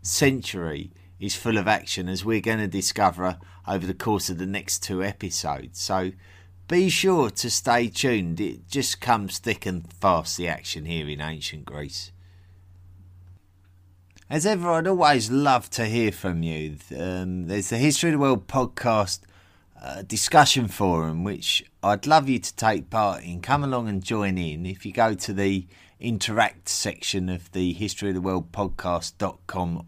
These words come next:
website, you can actually join the forum and discuss some of the contents of the episode. And I'd be really interested to hear from you if you have an opinion as to which was the most important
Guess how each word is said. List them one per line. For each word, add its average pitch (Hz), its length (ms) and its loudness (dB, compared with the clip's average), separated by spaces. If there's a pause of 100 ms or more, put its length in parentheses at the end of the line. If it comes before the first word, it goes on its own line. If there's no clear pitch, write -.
website, 80 760 -2 (400)
you 95 100 -4
can 95 100 -6
actually 98 400 -2
join 87 560 0 (220)
the 90 80 -8
forum 95 400 0
and 87 160 -4
discuss - 680 0 (280)
some 107 200 -2
of - 20 -6
the 104 60 -4
contents 104 680 -4 (100)
of 104 180 -8
the 127 160 2
episode. 110 380 0
And 101 120 -4
I'd 117 140 -6
be 175 180 -2
really 170 340 4
interested 120 580 0
to 117 280 0 (380)
hear 160 260 4
from 107 300 -4
you 98 120 -2
if 117 360 0
you 127 120 4
have 113 240 4
an 110 80 -4
opinion 127 460 0
as 120 220 -2
to 135 120 -2
which 131 540 -2
was 127 240 0
the 127 100 -6
most 123 560 -2 (360)
important 131 840 6